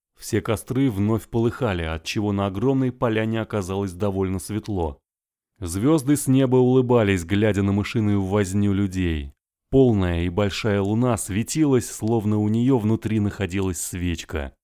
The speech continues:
Вся толпа, собравшаяся до того вокруг тела, последовала за моряком и капитаном к одному из костров. К тому, возле которого женщины оставили еду, чтобы задобрить дух острова.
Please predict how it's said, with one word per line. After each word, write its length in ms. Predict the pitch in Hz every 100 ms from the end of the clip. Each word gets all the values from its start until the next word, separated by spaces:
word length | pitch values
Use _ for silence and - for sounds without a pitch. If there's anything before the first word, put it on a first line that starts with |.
| _ _ _ _ _
Вся 280 | _ - 113
толпа, 480 | - 110 107 147 135
собравшаяся 840 | - 92 104 113 - 110 101 -
до 200 | 98 110
того 340 | 104 101 101 107
вокруг 460 | 95 95 113 107
тела, 420 | - 156 170 95 76
последовала 800 | - 92 - 151 160 143 143 123
за 140 | 123
моряком 480 | 113 120 - 131 113
и 20 |
капитаном 680 | - - 98 131 160 160 151
к 120 | -
одному 500 | 104 101 95 95 101
из 100 | -
костров. 520 | 104 92 - 92 76 _ _ _
К 100 | -
тому, 420 | - 87 98 151 135
возле 340 | 98 95 104
которого 500 | 107 101 120 113 107
женщины 520 | 92 131 135 127 120
оставили 500 | 120 - 135 123 120
еду, 340 | 117 131 131 98
чтобы 380 | - 95 90
задобрить 580 | 87 92 98 113 117 95
дух 380 | 87 101 107 -
острова. 680 | 113 104 - 92 80 71